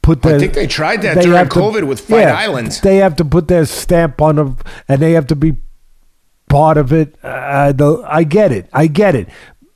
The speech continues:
Speaker 1: Maybe there's a way to somehow get around that and create, again, create your own,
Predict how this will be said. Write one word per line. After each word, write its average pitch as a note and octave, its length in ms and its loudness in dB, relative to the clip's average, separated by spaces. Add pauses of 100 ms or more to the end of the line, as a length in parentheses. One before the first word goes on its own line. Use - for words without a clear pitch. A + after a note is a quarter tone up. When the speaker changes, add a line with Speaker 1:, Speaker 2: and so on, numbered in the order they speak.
Speaker 1:
Maybe G3+ 480 0
there's F#3 280 2
a D#3 80 4
way D#3+ 420 2
to C3 320 -2
somehow C#3+ 800 0 (960)
get E3+ 200 2
around C#3+ 560 2
that A2+ 360 -2
and B2+ 240 -2
create, D#3 600 0
again, C#3 580 -2
create E3+ 500 2
your C#3 320 -4
own, E3+ 460 -4